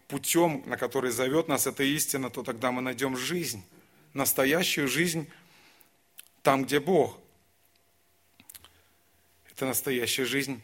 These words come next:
с Небесным Отцом в Его обителях. Но подождите, не спешите отчаиваться. Это не только в будущем.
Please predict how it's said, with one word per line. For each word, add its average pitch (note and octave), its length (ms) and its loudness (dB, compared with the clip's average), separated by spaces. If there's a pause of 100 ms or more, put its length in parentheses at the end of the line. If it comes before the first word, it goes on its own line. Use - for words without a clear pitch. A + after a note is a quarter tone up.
(160)
с - 140 -6
Небесным B2 440 -4
Отцом B2 300 -4
в A#2 40 -10
Его A2+ 260 -6
обителях. B2 600 -6 (1160)
Но A#2+ 340 -4 (200)
подождите, B2+ 480 -4
не A#2 180 -6
спешите B2+ 640 -6 (200)
отчаиваться. A#2+ 760 0 (720)
Это C3 200 2
не C#3 140 2
только E3 320 4
в B2 100 0
будущем. D3+ 540 2